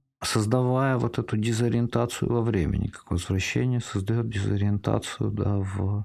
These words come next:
самих по себе интенсивностях. Не очень понятно, где и как это работает. Здесь повторение, да, обнаруживает опять-таки целый ряд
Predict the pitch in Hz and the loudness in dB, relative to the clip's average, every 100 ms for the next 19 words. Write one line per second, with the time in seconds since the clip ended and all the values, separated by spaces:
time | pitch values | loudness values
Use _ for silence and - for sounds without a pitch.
0 | - - 104 101 - 101 - 92 - 90 | -6 -2 0 0 0 -2 -2 -2 0 0
1 | 98 110 - 90 92 90 - 85 - 92 | 0 -2 -2 -4 -4 -6 -8 -14 -8 -4
2 | 87 95 98 92 - 104 98 104 92 - | 0 2 2 0 0 -2 0 0 0 -2
3 | 90 90 92 95 - 87 - - 127 170 | -2 -2 -2 -2 -4 -6 -8 -4 -2 -2
4 | 196 170 135 _ - 104 120 143 156 139 | -2 -4 -4 _ -12 -6 -2 0 0 -2
5 | - - - 113 - 120 135 135 131 123 | -6 -6 -4 -2 -2 0 0 0 2 0
6 | 117 - 120 110 120 123 - - 104 120 | 0 -4 -6 -2 0 0 -2 -4 0 2
7 | 127 131 131 120 117 117 113 107 - _ | 2 2 0 0 2 2 0 -4 -12 _
8 | 110 - 120 120 - 110 - - 101 - | -6 -2 0 0 -2 -6 -2 -2 -4 -8
9 | - - 127 120 123 113 113 117 110 101 | -6 -2 0 2 0 0 0 2 0 -2